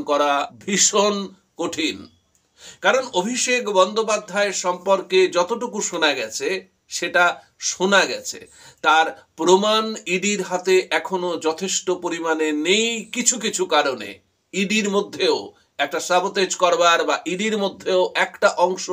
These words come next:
রয়েছে, যারা কিন্তু এই রাজ্য সরকারের প্রধান মাথাদের হয়ে কাজ করছেন। একই সাথে দু হাজার চব্বিশ আর অল্প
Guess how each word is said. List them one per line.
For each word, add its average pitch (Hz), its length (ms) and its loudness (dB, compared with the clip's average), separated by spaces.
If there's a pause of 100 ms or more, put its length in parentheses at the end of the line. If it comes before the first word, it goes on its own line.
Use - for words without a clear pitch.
(100)
রয়েছে, 170 360 -2 (540)
যারা 143 220 6
কিন্তু 160 420 -2 (520)
এই 196 220 2 (360)
রাজ্য 151 280 2
সরকারের 156 520 4 (100)
প্রধান 165 320 2 (140)
মাথাদের 147 480 0
হয়ে 139 160 -4 (100)
কাজ 139 120 0 (140)
করছেন। 131 420 -4 (440)
একই 269 180 -4
সাথে - 300 -4 (420)
দু 185 200 6
হাজার 233 240 6 (140)
চব্বিশ 220 500 0 (380)
আর 175 140 6 (200)
অল্প 214 220 -2